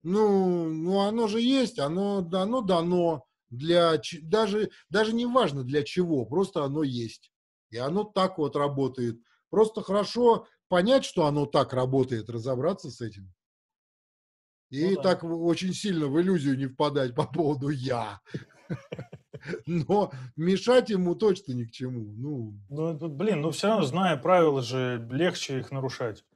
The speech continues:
Speaker 2: <laughs>
Speaker 1: А зачем их нарушать-то?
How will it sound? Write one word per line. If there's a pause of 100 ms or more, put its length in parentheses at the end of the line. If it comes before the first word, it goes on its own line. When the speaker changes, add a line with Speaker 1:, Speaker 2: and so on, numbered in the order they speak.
(540)
Speaker 2:
<laughs> (460)
Speaker 1:
А
зачем
их
нарушать-то?